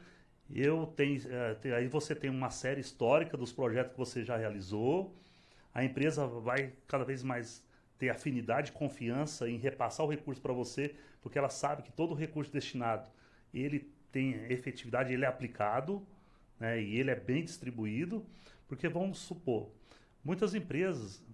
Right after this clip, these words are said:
vamos pegar um exemplo de re-, cadeia de re-, de, eh, restaurantes, muitas, assim, de refeições que sobram e tudo, a empresa poderia falar, "Não, eu poderia até doar tudo", mas, é, e, mas a empresa coloca sempre o fator risco.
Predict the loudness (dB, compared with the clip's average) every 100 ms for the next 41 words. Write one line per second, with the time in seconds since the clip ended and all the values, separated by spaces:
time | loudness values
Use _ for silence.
0 | -8 -2 0 0 0 0 -2 -4 -4 -4
1 | -2 -2 0 2 2 2 0 -2 0 0
2 | -2 -6 -8 -14 -18 -14 -10 -8 -8 -12
3 | -14 -12 -6 -2 4 4 4 -4 -8 -18
4 | -20 -20 -20 -16 -4 0 0 0 -2 -4
5 | -2 -4 -2 -4 -4 -6 -2 -4 -4 -8
6 | -2 0 0 -2 -2 -2 -2 -4 -4 -6
7 | -12 -20 -20 -8 -4 -2 0 0 0 0
8 | 0 -2 -4 -4 0 0 0 -2 -4 -4
9 | -8 -20 -20 -20 -20 -20 -12 -4 -4 -4
10 | -2 0 -2 -4 -6 -4 -4 -4 -2 0
11 | 2 2 -2 -2 -2 -2 2 2 2 0
12 | 0 -2 -4 -4 -2 -2 0 -2 0 -2
13 | -6 -18